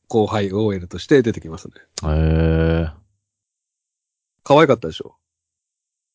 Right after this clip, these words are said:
Speaker 2: いや、可愛かった。
Speaker 1: あと今と全然違うなと思ったのは、あの、江口洋介が多分大学生なんだけど、
Speaker 2: ええ。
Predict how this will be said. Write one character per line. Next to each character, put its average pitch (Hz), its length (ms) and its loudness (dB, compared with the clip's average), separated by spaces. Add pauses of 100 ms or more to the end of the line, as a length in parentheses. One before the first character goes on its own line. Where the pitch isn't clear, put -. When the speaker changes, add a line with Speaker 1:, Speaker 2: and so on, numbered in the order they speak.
(340)
Speaker 2:
い 92 60 -6
や、 87 100 -2
可 82 220 -2
愛 85 120 0
か 78 100 -8
っ - 140 -10
た。 - 160 -14 (840)
Speaker 1:
あ 147 140 -4
と 143 120 0
今 147 200 2
と 123 100 -6
全 110 180 -2
然 113 140 -2
違 120 140 -4 (180)
う - 20 0
な 110 180 0
と 110 100 -2
思 101 100 -2
っ - 20 -20
た 101 100 -8
の 87 140 -4
は、 90 500 -4
あ 87 100 -2
の、 85 140 -6
江 196 120 6
口 175 240 2
洋 131 160 6
介 110 160 -2
が 98 600 0
多 151 140 -4
分 123 140 -4
大 101 180 0
学 123 180 -2
生 101 180 -2
な 87 100 -6
ん 82 80 -10
だ 85 100 -12
け 95 60 -12
ど、 85 440 -8 (960)
Speaker 2:
え 95 80 6
え。 73 200 6